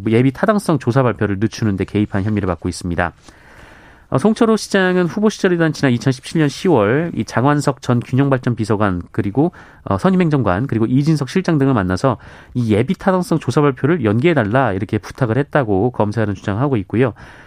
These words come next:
아, 이 부탁을 받은 이진석 실장이 기재부를 압박했다라는 겁니다.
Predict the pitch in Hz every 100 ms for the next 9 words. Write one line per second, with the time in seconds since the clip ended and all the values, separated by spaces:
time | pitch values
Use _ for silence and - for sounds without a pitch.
0 | - 123 123 151 - 160 151 139 127 123
1 | 143 127 120 135 127 104 113 180 - -
2 | 107 98 95 92 - 120 107 - 110 101
3 | 90 95 92 87 92 90